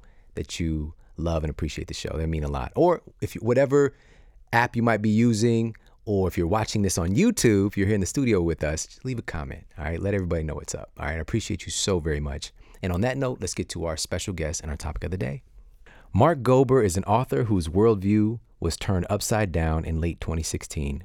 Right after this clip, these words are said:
when he was exposed to world-changing science. The science suggested that, contrary to mainstream assumptions, consciousness is not produced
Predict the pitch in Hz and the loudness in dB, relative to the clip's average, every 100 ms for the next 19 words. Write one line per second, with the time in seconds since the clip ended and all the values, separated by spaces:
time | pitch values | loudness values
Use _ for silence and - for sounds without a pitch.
0 | - 80 90 92 90 - - 80 76 - | -6 -2 0 0 0 -2 0 0 -2 -6
1 | 71 85 82 78 82 73 71 73 - 73 | -2 0 0 -2 -4 -2 -4 -4 -4 -2
2 | 71 71 - - - - - 101 - 123 | -4 -6 -10 -16 -20 -20 -10 -2 2 4
3 | 143 - 90 95 85 95 78 85 78 - | 2 0 2 2 4 2 2 2 0 -4
4 | - 117 123 - 110 104 104 87 85 87 | -2 0 0 2 4 4 0 0 2 2
5 | 92 - 98 95 - 95 - 120 127 78 | 0 0 0 0 -4 -4 -2 -2 -2 -2
6 | 73 76 - - - - - 139 156 160 | -2 -4 -12 -20 -20 -8 -2 0 2 0
7 | - 80 73 - - - - - 90 85 | 0 0 0 -4 -6 -14 -20 -6 -4 0
8 | 82 80 - - 120 92 78 67 71 - | 0 0 -2 -4 -4 -2 -2 -2 -6 -12